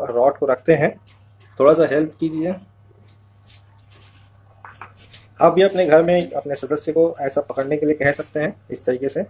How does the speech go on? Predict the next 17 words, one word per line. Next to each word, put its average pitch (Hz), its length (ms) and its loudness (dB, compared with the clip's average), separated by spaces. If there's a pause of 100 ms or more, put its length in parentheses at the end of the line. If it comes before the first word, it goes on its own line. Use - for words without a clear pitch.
(1160)
तो 120 280 -4 (460)
बस 110 220 -6
इसको 120 200 -8
दबा 117 220 2
के 127 100 -6
रखना 131 220 -8
है 151 80 0
और 120 180 0
नीचे 120 200 -2
वाली 127 160 4
stick - 240 -8
को 135 80 4
भी 143 60 2
पकड़ 139 300 0
के 139 60 0
रखना 143 220 -4
है। 180 120 -8